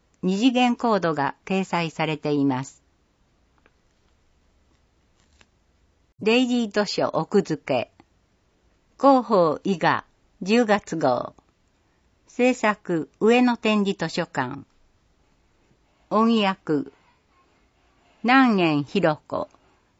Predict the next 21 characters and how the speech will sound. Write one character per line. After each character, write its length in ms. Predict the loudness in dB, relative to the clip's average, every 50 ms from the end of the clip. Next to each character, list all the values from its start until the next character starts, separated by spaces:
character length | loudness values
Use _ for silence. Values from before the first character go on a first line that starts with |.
| _ _ _
岸 300 | -2 -2 -2 2 6 6
森 320 | 6 6 6 4 0 -2 -4
千 160 | -6 -8 -6
佳 200 | -2 -2 -2 -2
子、 300 | -2 -6 -6 -6 -6 -10 -14 _ _ _ _ _ _ _ _ _ _ _ _ _ _ _ _ _ _ _
服 440 | -4 -4 -4 -4 -6 _ -2 -2 0
部 20 | 0
道 300 | 0 0 0 0 0 -2
代、 520 | -4 -6 -4 -2 0 0 0 -2 -4 -8 _ _ _ _ _ _ _ _ _ _ _ _ _ _ _ _ _ _ _ _ _ _ _ _
西 380 | -2 -2 -2 0 -2 -4 -2 -2
田 260 | -2 -4 -2 -2 -4
麻 320 | -6 -4 -2 -2 0 0 0
美。 260 | 0 -2 -2 -4 -8 _ _ _ _ _ _ _ _ _ _ _ _ _ _ _ _ _ _ _ _ -2
松 300 | -2 -2 0 2 4 4
村 320 | 4 6 4 2 2 2
紀 320 | 0 0 0 0 -2 -6 -4
一、 460 | -4 -2 -2 -2 -4 -4 -4 -4 -6 -8 _ _ _ _ _ _ _ _ _ _ _ _ _ _ _ _ _ _ _
藤 340 | -4 -4 -2 2 2 2
岡 280 | 2 2 2 0 0 0
妙 280 | 0 0 0 0 0 -2
子 320 | -6 -8 -10 -10 -10